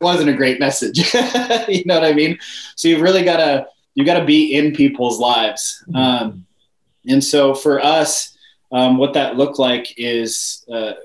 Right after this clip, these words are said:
Speaker 1: leaning towards the micro church model.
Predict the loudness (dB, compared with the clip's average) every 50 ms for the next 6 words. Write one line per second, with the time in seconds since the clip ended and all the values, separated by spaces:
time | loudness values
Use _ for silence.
0 | _ -12 -6 -2 0 2 2 2 2 0 0 -2 -4 -4 -2 -2 -2 -4 -6 -12
1 | _ _ _ _ -16 -12 -8 -8 -8 -8 -8 -8 -8 -8 -6 -6 -8 -8 -8 -8
2 | -8 -6 -4 -2 -2 -2 -4 -6 -8 -14